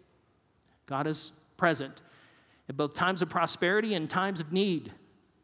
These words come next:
abundance and scarcity, difficult times and good times. And Naomi assumes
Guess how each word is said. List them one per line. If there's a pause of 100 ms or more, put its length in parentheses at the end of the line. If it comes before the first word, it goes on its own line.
(720)
abundance (160)
and
scarcity, (800)
difficult
times
and
good
times. (100)
And
Naomi
assumes